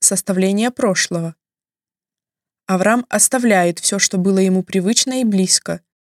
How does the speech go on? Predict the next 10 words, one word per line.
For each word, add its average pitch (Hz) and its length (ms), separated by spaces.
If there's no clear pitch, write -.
свою - 360
страну, 226 540
родню, 185 560
друзей, 185 560
фактически - 720
часть 190 340
себя. 190 400
Напряженность 214 640
происходящего 202 880
отражается 202 840